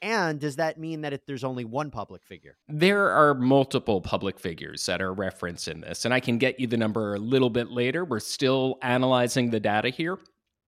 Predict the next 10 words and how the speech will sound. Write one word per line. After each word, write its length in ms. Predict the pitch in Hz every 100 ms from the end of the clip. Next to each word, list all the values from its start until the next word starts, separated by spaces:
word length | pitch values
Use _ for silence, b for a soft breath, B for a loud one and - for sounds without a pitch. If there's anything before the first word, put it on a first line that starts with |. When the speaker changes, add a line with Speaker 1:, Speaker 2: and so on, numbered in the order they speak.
| _ _ -
Speaker 2:
We 180 | 127 135
know 480 | 139 151 170 170 B B B B _ _ _ _
almost 540 | 226 233 220 190 - -
for 140 | 135
certain 560 | - - 110 - 87 87
that 220 | 101 98
one 260 | 117 123 127
of 220 | 113 104
the 80 | 110
does, 800 | 98 104 110 95 85 80 87